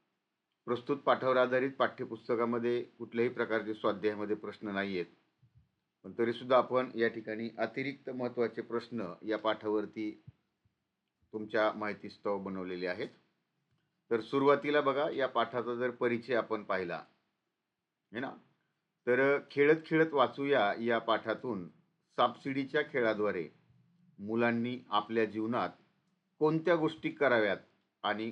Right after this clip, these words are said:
कोणत्या गोष्टी करू नयेत हे सांगितलेलं आहे. तर प्रस्तुत खेळत खेळत वाचूया या पाठाचा हा झाला अल्पसा परिचय, म्हणजे थोडक्यात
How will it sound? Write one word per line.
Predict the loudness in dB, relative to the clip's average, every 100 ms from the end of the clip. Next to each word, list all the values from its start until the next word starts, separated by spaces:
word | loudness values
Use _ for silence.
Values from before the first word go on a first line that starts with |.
| -6
कोणत्या | -4 -2 0 0
गोष्टी | 0 -4 -12
करू | -2 0 0
नयेत | -2 -4 -6 _ -2
हे | 0 -2
सांगितलेलं | -6 -6 -4 -6 -4 -4 -4
आहे. | -6 -14 _ _ _ _ _ _ _ _ -2
तर | 2 4 2
प्रस्तुत | 0 -2 0 -4 -4 -12 _ _ _ _
खेळत | 4 4 4
खेळत | 2 4 4 2
वाचूया | 0 0 0 0 2 0
या | -2 -2
पाठाचा | 0 -2 -2 -4 -2 -4 -4 _
हा | -6
झाला | -4 -2 -2 -4
अल्पसा | -4 -6 -8 -14 -12
परिचय, | -2 2 2 0 -4 -4
म्हणजे | -6 -16 -6
थोडक्यात | -2 0 0 -2